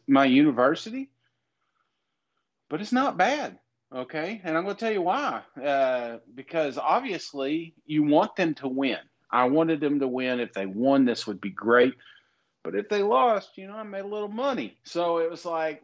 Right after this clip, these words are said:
I don't know, this may be a new thing for me, you know, because Tennessee loses a lot at a lot of things. So maybe if I start <laughs> betting the opposite way,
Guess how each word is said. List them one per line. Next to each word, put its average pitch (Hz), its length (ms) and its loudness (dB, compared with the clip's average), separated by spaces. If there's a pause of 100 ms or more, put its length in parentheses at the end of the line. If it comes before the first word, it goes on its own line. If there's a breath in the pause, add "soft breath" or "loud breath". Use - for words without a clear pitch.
(320)
I 233 120 -16
don't 339 100 -8
know, 349 220 -4
this 151 220 -10
may 302 120 0
be 330 160 0
a 330 40 0
new 294 200 4
thing 294 300 0
for - 160 -10
me, 107 240 -8 (340)
you 143 180 0
know, 147 160 2
because 160 300 0
Tennessee 214 440 -2
loses 196 400 2
a 147 60 8
lot 139 480 4
at 123 140 -4
a - 20 -4
lot 143 220 0
of 151 100 -6
things. 143 480 -10 (420)
So 117 140 -8
maybe 147 340 -2
if - 140 -6
I 143 120 0
start - 520 -8
<laughs> - 20 -20
betting 151 500 -2
the 151 120 -4
opposite 175 540 -4
way, 165 400 -4